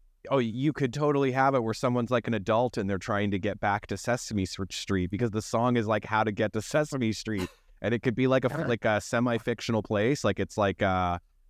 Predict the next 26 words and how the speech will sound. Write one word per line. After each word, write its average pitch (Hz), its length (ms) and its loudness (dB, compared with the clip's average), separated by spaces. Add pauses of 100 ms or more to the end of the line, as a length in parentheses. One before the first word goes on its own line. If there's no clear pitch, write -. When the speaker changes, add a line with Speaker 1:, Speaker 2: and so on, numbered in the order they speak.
(120)
Speaker 1:
like, 98 160 2 (100)
uh, 104 100 2
like, 101 200 0
moves 107 400 0
around 110 560 2
or 107 100 2
you 135 100 4
have 117 200 4
Speaker 2:
Yeah. 85 80 -2
Speaker 1:
to - 60 -10
find 101 340 0
it, 135 240 2
you 123 80 -4
know, 139 200 0
or, 139 160 0
like, 135 240 -2
something 131 320 -2
weird 131 240 2
like 135 180 2
that. 135 160 4
Like 107 180 0
that. 110 180 4
There's 127 160 2
a 131 40 2
lot 113 240 2
of, 104 120 0